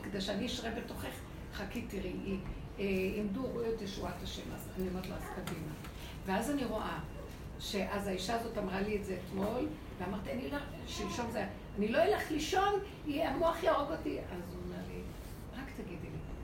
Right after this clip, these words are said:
פתאום אמרתי, "אני לא רוצה לבקר את עצמי איך שזה ככה." אמרתי שם, "זה, זה, אני הולכת עכשיו ככה. זה ככה, זה ככה, זה ככה, זה ככה." תהיי בגבול של הדבר, תסכימי להכל, שם אני מתקלם. אל תלכו על העולם, אני בכוונה משלימה את השאלה.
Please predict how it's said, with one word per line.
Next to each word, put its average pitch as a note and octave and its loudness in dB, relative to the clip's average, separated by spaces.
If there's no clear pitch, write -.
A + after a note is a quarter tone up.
פתאום - -6
אמרתי, G3 -4
"אני - -4
לא E3+ -4
רוצה F#3 -4
לבקר F#3+ -6
את F#3+ -4
עצמי F#3 -4
איך F3 -4
שזה - -6
ככה." - -8
אמרתי A3+ -2
שם, - -4
"זה, A#3 0
זה, - -8
אני A3 2
הולכת C4+ 2
עכשיו A3+ -4
ככה. - 2
זה - 6
ככה, - 4
זה G#3 -2
ככה, - -2
זה G#3+ -4
ככה, G#3 -2
זה F3+ 0
ככה." E3+ -4
תהיי C#4 10
בגבול G3+ 2
של A3+ -4
הדבר, A3 0
תסכימי C4 0
להכל, G3 0
שם G#3 -4
אני E3+ -4
מתקלם. C#3+ -8
אל D#4+ 2
תלכו C4 0
על G#3 2
העולם, E3 -2
אני F#3 0
בכוונה G3+ -2
משלימה G#3 -4
את G3+ -6
השאלה. - -8